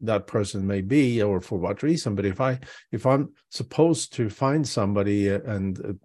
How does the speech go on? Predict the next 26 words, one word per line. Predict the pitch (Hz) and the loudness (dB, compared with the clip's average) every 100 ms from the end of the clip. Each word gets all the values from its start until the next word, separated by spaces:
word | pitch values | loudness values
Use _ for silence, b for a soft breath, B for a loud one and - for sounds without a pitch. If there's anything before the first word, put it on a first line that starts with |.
| - | -6
I | 92 | -6
see | 95 139 151 | -4 2 4
their | 143 131 | 4 2
calendar | 135 127 127 135 139 135 | 0 2 0 0 0 0
and | 104 | -2
I | 92 98 | 0 -2
see, | - 117 104 101 B B B B _ | 0 0 2 0 B B B B _
all | 113 | 0
right, | 120 107 | 2 2
they | 107 | 2
have | 98 98 90 | 2 2 0
sort | 110 | -4
of | 87 | -4
one | 90 127 135 135 120 | 0 4 4 4 4
meeting | 127 131 135 123 | 2 2 0 0
tomorrow | 120 123 107 123 110 | 0 0 2 2 2
and | 101 | 0
then | 98 127 | -2 -4
it's | 107 | -6
wide | 90 107 131 | -2 0 0
open | 147 156 123 98 | 0 -2 -6 -6
for | 113 | -6
the | 113 | -4
next | 113 - | -6 -8
three | - 123 | -4 -2
weeks. | 151 208 - - | 0 -2 -4 -14